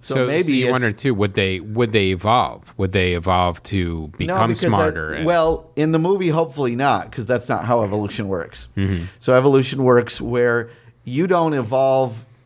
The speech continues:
Speaker 1: like, you don't make a choice. You didn't decide to become a smart primate. Uh, avenue of evolution opened up, and you just kind of haphazardly fell into it. The dinosaurs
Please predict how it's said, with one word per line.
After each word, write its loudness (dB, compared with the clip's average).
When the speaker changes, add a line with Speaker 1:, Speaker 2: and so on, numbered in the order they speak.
Speaker 1:
like, 0
you 0
don't 4
make 0
a -2
choice. -2
You 4
didn't 0
decide 2
to -6
become -2
a 0
smart -2
primate. -2
Uh, 2
avenue 0
of 0
evolution 0
opened -2
up, 2
and 0
you -4
just -2
kind 0
of -2
haphazardly 2
fell 0
into -6
it. -14
The -2
dinosaurs 2